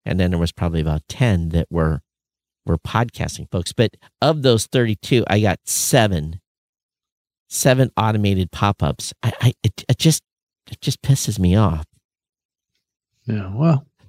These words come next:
Speaker 1: Yeah.
Speaker 2: you know, it's
Speaker 1: They, they know, hey, y-, my email's online,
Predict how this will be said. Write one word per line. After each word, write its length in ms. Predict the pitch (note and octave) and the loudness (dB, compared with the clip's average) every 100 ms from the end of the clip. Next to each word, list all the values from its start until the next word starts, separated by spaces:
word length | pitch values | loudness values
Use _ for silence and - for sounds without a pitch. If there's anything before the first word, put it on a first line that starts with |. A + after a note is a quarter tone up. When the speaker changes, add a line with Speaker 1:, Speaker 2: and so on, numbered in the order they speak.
| _ | _
Speaker 1:
Yeah. 220 | - F2+ A2+ | 0 2 4
Speaker 2:
you 60 | |
know, 180 | G#2+ G2+ - | 0 -4 -12
it's 220 | - - _ _ _ - - - - | -20 -20 _ _ _ -20 -20 -14 -6
Speaker 1:
They, 220 | A#2+ D3+ | 0 2
they 140 | B2+ E3 | 2 0
know, 160 | G#3+ - | 0 -2
hey, 340 | D#3 G#3 C4+ B2+ | -2 0 -2 -2
y-, 100 | C#3+ - | -4 -2
my 160 | D3 E3+ | -4 -2
email's 420 | B3+ E4 G#3+ D3+ | -4 -2 0 2
online, 800 | E3+ D#3 C3+ D3 G#3 B2+ G#2 F2+ | 4 2 4 4 4 2 -2 -6